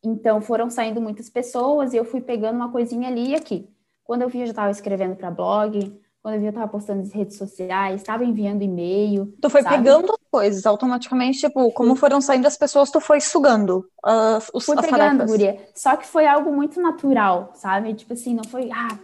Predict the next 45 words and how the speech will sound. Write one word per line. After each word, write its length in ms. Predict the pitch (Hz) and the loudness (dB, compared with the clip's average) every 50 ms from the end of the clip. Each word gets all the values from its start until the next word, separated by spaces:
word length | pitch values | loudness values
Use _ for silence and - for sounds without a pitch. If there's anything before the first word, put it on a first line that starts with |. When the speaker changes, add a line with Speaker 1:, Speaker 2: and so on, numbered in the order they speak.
| - - | -6 -2
Speaker 1:
é, 380 | 196 196 185 185 185 180 185 185 - _ _ _ _ | 0 2 2 2 0 -4 -6 -10 -14 _ _ _ _
Ale, 340 | - 208 226 233 220 202 196 | -2 0 2 4 2 2 0
fulano 340 | 196 - 240 226 220 233 240 | -2 -4 -4 -4 -2 -4 -4
saiu, 240 | 233 254 226 220 226 | -4 -2 -2 -2 0
pega 220 | 226 233 214 208 | 0 -2 -4 -4
isso 120 | 233 - 233 | -6 -8 -10
aqui." 200 | 233 - 226 214 | -10 -8 -6 -4
Não, 360 | 277 415 370 294 269 269 - - _ _ _ | -4 -2 -2 -2 -2 -2 -4 -10 _ _ _
foi 160 | - 240 254 | -4 -4 -2
fulano 340 | 247 254 247 240 240 262 277 | -2 -2 -2 0 0 -2 -2
saiu 360 | - 277 240 233 233 247 269 | 0 0 0 0 0 0 -2
e 40 | 285 | -2
isso 180 | 285 - - _ | -4 -6 -8 _
precisa 340 | - 302 302 - 320 339 320 | -8 -8 -6 -6 -6 -6 -6
ser 160 | 330 269 240 | -6 -6 -8
feito, 340 | 247 - 202 185 190 190 - | -4 -4 -2 -2 -2 -4 -8
sabe? 360 | - - 180 175 190 208 240 233 - _ _ _ - | -10 -10 -6 -4 -4 -4 -6 -8 -12 _ _ _ -6
Então, 220 | 214 214 208 226 226 | -4 -2 -2 -2 -2
eu 60 | 233 | -2
sempre 240 | 233 240 240 247 247 | -2 -2 0 0 0
Speaker 2:
Sim. 60 | 269 | 0
Speaker 1:
fui 240 | 294 294 294 302 - _ _ _ | 0 -2 -4 -6 -8 _ _ _
pegando, 480 | - 240 247 233 233 226 220 214 208 185 | 0 0 2 2 2 2 2 2 2 2
assim. 360 | 196 190 - - 185 170 185 - _ _ _ _ - | 0 -2 -4 -6 -6 -6 -6 -10 _ _ _ _ -2
E 120 | 220 220 | 2 4
aí, 360 | 214 208 196 214 262 269 233 - - - _ _ _ _ _ _ _ - | 4 4 4 4 2 0 -2 -4 -8 -18 _ _ _ _ _ _ _ 0
é, 340 | 214 196 190 190 185 - 208 | 2 2 4 2 2 2 0
eu 80 | 202 202 | 0 0
comecei 400 | - 220 208 214 208 208 214 208 | 0 0 0 0 0 0 0 0
a 60 | 208 | 0
ter 120 | 208 226 220 | 0 -2 -2
muita 200 | 214 214 214 220 | -2 -2 -4 -6
proximidade 680 | - 226 226 220 - 220 233 220 214 208 202 202 208 - | -8 -10 -12 -4 -2 0 0 0 0 0 0 -2 -2 -4
com 80 | - 202 | -6 -6
o 20 | |
Thiago, 440 | - - 240 226 240 233 214 202 190 | -6 -2 -2 0 0 0 0 -2 -2
né? 180 | 185 185 190 - - | -2 -4 -6 -8 -6
Que 80 | 196 | -6
é 40 | 180 | -6
o 60 | 185 | -6
C 180 | 180 - - 196 | -6 -6 -6 -4
E 20 | |
O 60 | 180 | -2
da 100 | 185 190 | 0 0
empresa 520 | 202 202 202 - 202 196 190 190 185 185 | 0 0 0 -2 -2 -2 -2 -4 -6 -10